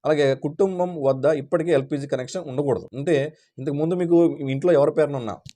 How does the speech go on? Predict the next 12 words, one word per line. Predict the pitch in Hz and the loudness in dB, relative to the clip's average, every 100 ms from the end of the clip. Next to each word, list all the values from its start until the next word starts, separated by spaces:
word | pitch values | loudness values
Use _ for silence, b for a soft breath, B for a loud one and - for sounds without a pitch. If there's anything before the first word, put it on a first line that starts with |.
| - _ _ _ _ _ _ | -20 _ _ _ _ _ _
ఎవరి | 107 107 139 | -6 -2 0
పేరున | 147 123 | 0 0
ఉన్నా | 117 120 190 147 | -4 -6 -8 -12
ఈ, | 120 - _ 110 | -14 -18 _ -10
మనకి | 117 110 110 104 107 113 | -8 -6 -6 -6 -10 -6
ఈ, | 110 101 - b b - | -6 -6 -12 b b -14
ఆ, | 87 | -10
ప్రధానమంత్రి | 123 131 160 160 151 | -2 0 2 0 0
ఉజ్వల | 151 139 131 143 | -2 -2 -2 0
యోజన | 135 131 | 0 -4
స్కీమ్ | - 156 | -8 -4
వర్తించదు. | 120 117 139 107 76 | -2 -2 -4 -6 -12